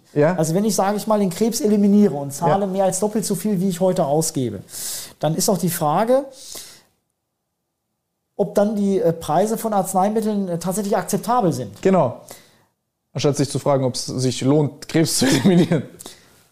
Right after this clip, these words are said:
Speaker 2: Genau, also das, genau. Also es geht jetzt die Frage nach der, äh, äh, Akzeptanz der Preise,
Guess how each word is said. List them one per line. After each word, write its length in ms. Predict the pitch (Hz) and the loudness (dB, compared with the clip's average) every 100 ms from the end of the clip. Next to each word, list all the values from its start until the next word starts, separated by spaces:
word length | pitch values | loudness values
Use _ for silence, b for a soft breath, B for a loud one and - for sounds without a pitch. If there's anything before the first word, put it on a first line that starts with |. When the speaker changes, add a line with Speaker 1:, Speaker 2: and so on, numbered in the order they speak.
| B _ _ _ _ _ _ _ - | B _ _ _ _ _ _ _ -2
Speaker 2:
Genau, 400 | 233 196 127 107 | 2 2 2 -2
also 340 | 151 151 147 - - | -4 -4 -4 -8 -6
das, 280 | - 165 - 370 277 | -2 -2 -4 -8 -4
genau. 320 | 214 170 113 - | 0 0 -2 -4
Also 140 | 165 180 | -2 0
es 80 | |
geht 100 | 208 | 2
jetzt 220 | 233 180 240 | 4 2 0
die 160 | 160 170 | -2 0
Frage 580 | 190 196 208 185 185 | 0 2 2 2 0
nach 220 | 165 175 170 | 0 0 2
der, 500 | 180 160 147 139 - | 2 4 4 2 0
äh, 40 | 139 131 110 131 123 | 0 0 -2 -4 -4
äh, 40 | 95 120 | -8 -10
Akzeptanz 520 | 156 - 180 202 202 202 | -8 -4 -2 0 0 0
der 100 | 185 | 0
Preise, 420 | 175 202 180 | 2 2 2